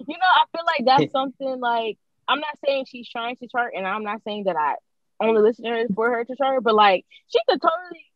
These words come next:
Speaker 1: have another, um, um, what was that album? Emancipation moment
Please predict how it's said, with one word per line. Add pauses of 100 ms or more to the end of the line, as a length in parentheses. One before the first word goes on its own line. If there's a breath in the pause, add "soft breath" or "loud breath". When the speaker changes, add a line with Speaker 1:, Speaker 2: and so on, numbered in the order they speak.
Speaker 1:
have
another, (300)
um, (120)
um,
what
was
that
album? (200)
Emancipation
moment